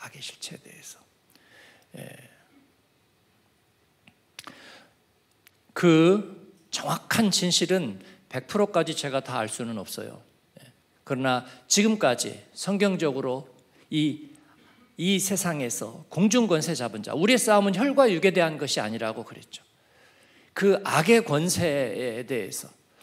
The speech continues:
예수님께서 우리들에게 예고하신 대로, 예. 예루살렘의 패망에 대해서 예수님께서는 예고하셨고 에이디 칠십 년에, 주후 칠십 년에,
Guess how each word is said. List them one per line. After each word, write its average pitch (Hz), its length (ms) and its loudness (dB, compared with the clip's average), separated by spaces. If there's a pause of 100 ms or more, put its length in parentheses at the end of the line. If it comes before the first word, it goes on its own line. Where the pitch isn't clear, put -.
(360)
예수님께서 175 1000 2
우리들에게 139 640 0
예고하신 110 720 -2
대로, - 300 -12 (380)
예. - 80 -20 (1500)
예루살렘의 156 720 4
패망에 202 500 2
대해서 131 560 -2
예수님께서는 156 720 -2
예고하셨고 113 720 -6 (800)
에이디 151 360 2
칠십 - 360 0
년에, 123 340 0
주후 185 320 0
칠십 208 340 -2
년에, 120 480 -4